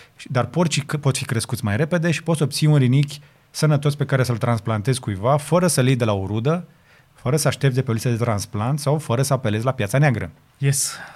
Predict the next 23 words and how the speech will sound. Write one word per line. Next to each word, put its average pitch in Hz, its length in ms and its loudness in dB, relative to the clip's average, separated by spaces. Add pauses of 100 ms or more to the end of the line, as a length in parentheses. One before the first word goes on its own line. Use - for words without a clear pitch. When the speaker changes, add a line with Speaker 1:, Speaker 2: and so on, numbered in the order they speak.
(140)
Speaker 2:
Și - 180 -6
știm 147 220 -2
cu 147 80 -6
toții 123 280 -6
că 113 400 -6
porcii 120 300 -8
sunt, 120 340 -6
uh, 117 80 -6 (220)
cei 131 180 -6
mai 123 140 -2
apropiați, 113 720 -8
uh, 113 100 -8 (360)
genetic 120 640 -6 (100)
la 110 280 -4
foarte 117 260 -10
multe 113 500 -6
organe 107 760 -8 (460)
și, 127 680 -8 (180)
uh, 135 140 -8 (420)
deși, 123 280 -10
cum 120 160 -8
scrie - 180 -12
aici, 113 160 -8